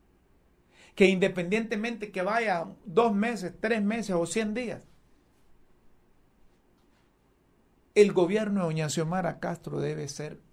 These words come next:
propositivo, debe de, tiene que proponer, tiene que buscar alternativas de solución a los problemas y a lo que se encuentra ahí.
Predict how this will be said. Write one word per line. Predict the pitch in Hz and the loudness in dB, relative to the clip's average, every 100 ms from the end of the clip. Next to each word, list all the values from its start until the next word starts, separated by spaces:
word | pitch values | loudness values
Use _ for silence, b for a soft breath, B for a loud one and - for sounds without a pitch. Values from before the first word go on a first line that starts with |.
| _ _ _ _ _ _ _ | _ _ _ _ _ _ _
propositivo, | 175 160 160 131 127 127 - - - - | -2 -2 -2 -12 -12 -16 -18 -18 -18 -14
debe | - 170 | -14 -12
de, | - - - | -12 -16 -14
tiene | - 180 180 | -10 -8 -8
que | 185 | -12
proponer, | - 180 151 - 143 165 147 - - b b b b | -8 -8 -8 -10 -8 -8 -8 -10 -20 b b b b
tiene | 175 185 | -8 -6
que | 190 | -4
buscar | 185 165 190 190 | -4 0 2 2
alternativas | 165 160 143 143 160 170 160 | 0 -4 -6 -8 -6 -6 -6
de | 151 | -8
solución | - 147 139 170 156 | -8 -8 -4 -4 -4
a | |
los | 143 127 | -10 -10
problemas | 135 156 175 165 | -8 -8 -6 -6
y | 170 | -2
a | 156 | -2
lo | 160 | -2
que | 175 | -6
se | 175 | -6
encuentra | 160 226 202 143 | -4 -2 -2 -6
ahí. | - - | -10 -14